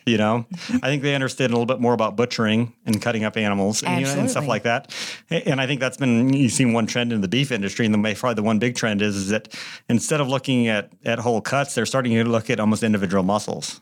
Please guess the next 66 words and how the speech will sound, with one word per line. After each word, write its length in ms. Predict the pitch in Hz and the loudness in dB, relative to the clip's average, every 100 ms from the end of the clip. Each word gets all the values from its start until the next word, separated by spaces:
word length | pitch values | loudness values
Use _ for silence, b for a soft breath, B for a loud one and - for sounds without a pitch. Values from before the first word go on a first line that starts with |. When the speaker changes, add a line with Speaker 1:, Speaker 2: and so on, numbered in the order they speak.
| - | -2
Speaker 1:
You 80 | 214 | 0
know? 20 | |
Speaker 2:
Exactly. 760 | 170 180 127 131 147 120 131 - | 0 0 0 -2 -2 -2 -4 -2
Speaker 1:
You 120 | 135 | -2
know, 80 | 135 | 0
one 160 | 131 | 0
of 80 | 147 | 0
my 100 | 131 | 0
favorite 300 | 110 139 135 | 0 0 0
restaurants 540 | 131 123 - 123 107 131 | 0 -2 0 -2 -2 0
in, 280 | 113 104 110 B B B | 2 2 -2 B B B
in 100 | 117 | 0
Fort 240 | 101 127 123 | 2 2 2
Worth 260 | 120 123 | 2 0
is 80 | 107 | -2
Clay 220 | - 110 | -2 -2
Pigeon, 420 | - 135 107 90 | 0 -2 -2 0
Speaker 2:
Mm-hmm. 220 | 143 226 285 523 | 4 4 2 2
Speaker 1:
you 80 | 104 | 2
know? 280 | 117 120 - | 4 2 2
Speaker 2:
Yeah. 180 | 214 330 B | 2 0 B
Speaker 1:
And 140 | - 117 | 0 2
you'll 80 | 123 | 2
go 220 | 123 123 | 0 0
in 80 | 127 | 0
there, 180 | 131 127 | 0 0
and 100 | 110 | 0
sometimes 300 | 135 131 113 | -2 -2 -2
they'll 100 | 120 | -2
have 100 | 101 | -2
the 60 | |
center 280 | 92 135 139 | -2 0 2
of 100 | 123 | 0
the 340 | 113 110 123 - 123 | 0 0 -2 -4 -2
ribeye, 680 | 107 107 98 98 110 117 B B B - | 0 2 2 2 0 -2 B B B -4
or, 180 | 117 131 | 0 2
and 180 | 135 120 | 2 2
then 60 | |
sometimes 300 | 110 131 127 | 2 0 -2
you'll 80 | 117 | -2
see 160 | 110 135 | -2 0
on 60 | 120 | 2
the 60 | |
menu, 200 | 113 120 | 2 2
they'll 100 | 120 | 2
have 100 | 110 | 0
the 60 | 101 | 0
spinalis. 720 | 95 110 110 117 98 90 - - | -4 -2 0 0 0 -2 -4 -4
Speaker 2:
Exactly. 340 | 185 160 180 131 | -4 -2 2 2
Speaker 1:
Well, 200 | 135 135 | 0 -2
both 340 | 131 170 165 | -2 0 -2
those, 200 | 147 143 | -2 0
the 160 | 127 131 | 0 -2
spinalis 640 | 107 - 127 139 160 156 | -2 -2 -2 0 2 0
and 100 | 139 | 0
the 40 | 120 | 2
longissimus 680 | 127 120 110 139 - 117 117 | 2 2 2 0 2 0 2
are 80 | |
the 120 | 107 107 | 0 0
two 280 | - 170 | 2 2
muscles 640 | 139 135 147 139 117 113 135 | 4 4 2 0 0 0 2
in 100 | 117 | 2
the 80 | |
ribeye, 400 | 120 170 92 78 | 2 0 -2 -4
right? 220 | 85 104 135 | 0 2 2
Speaker 2:
Right. 240 | 311 - | 0 -4